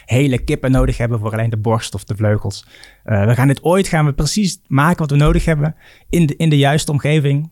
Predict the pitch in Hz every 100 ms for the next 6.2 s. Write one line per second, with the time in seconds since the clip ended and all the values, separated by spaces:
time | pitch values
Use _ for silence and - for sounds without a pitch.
0 | 147 127 123 120 120 123 131 131 - 143
1 | 135 127 131 123 - - 139 135 147 147
2 | 147 131 139 - - - 151 175 151 151
3 | 127 143 202 214 151 151 151 143 - 190
4 | 185 175 180 180 220 - _ - 135 143
5 | - 185 165 160 - 160 - 139 135 113
6 | 135 147